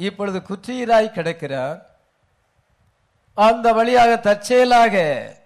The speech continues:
ஒரு ஆசாரியன் அந்த வழியாக வந்து அவனை கண்டு பக்கமாய் விலகி போனான் என்று சொல்லப்பட்டிருக்கு.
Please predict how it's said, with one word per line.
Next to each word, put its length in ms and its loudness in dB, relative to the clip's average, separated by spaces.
ஒரு 220 -4
ஆசாரியன் 600 0
அந்த 140 -6
வழியாக 500 0
வந்து 300 -8
அவனை 340 -6
கண்டு 420 -6
பக்கமாய் 680 -4
விலகி 360 -6
போனான் 640 -14
என்று 240 -16
சொல்லப்பட்டிருக்கு. 680 -18